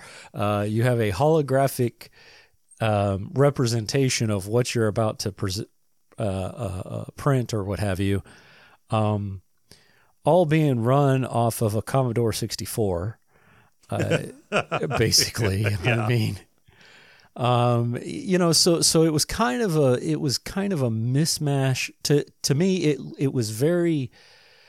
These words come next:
Speaker 1: it was very jarring because the equipment didn't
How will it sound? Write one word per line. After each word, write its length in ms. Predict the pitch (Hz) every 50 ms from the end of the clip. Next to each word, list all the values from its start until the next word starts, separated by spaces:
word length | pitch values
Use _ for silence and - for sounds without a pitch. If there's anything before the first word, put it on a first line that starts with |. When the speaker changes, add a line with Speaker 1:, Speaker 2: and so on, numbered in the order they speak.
| - - - -
Speaker 1:
it 140 | - 226 -
was 180 | 139 127 110 104
very 360 | 117 160 202 240 226 202 165
jarring 760 | 127 113 110 110 135 135 151 147 147 143 139 135 139 135 110
because 1200 | 104 117 113 101 _ - - - 139 143 143 143 139 131 131 127 123 120 113 107 - - - - _ _ _ _ _ _ _ _ _ _ _ _ _ _ _ _ _ _ _ _ _ _ _ _ - _ -
the 680 | 117 120 143 117 110 117 127 120 120 123 - 131 127
equipment 680 | 117 - - - - 151 170 160 - 143 143 139 135 - _ _ _ _ _ _ _ _ _
didn't 380 | - 139 139 147 160 156 147